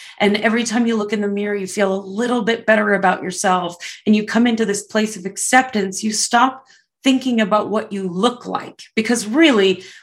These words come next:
when we're looking in the mirror, it's nothing but perception. It's not real anyways.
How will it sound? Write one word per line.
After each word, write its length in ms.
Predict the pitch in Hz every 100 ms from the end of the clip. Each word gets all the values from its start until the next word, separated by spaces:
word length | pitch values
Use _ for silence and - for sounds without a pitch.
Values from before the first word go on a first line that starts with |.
| -
when 160 | 247
we're 100 | 262
looking 320 | 277 285 269
in 140 | 247 220
the 100 | 214
mirror, 500 | 208 208 220 226 -
it's 180 | 220 220
nothing 420 | 220 226 226 226
but 180 | 214 -
perception. 760 | 185 180 - 214 - - - -
It's 220 | 202 -
not 260 | 220 - 190
real 520 | 202 240 226 202 -
anyways. 720 | 190 190 185 151 151 - -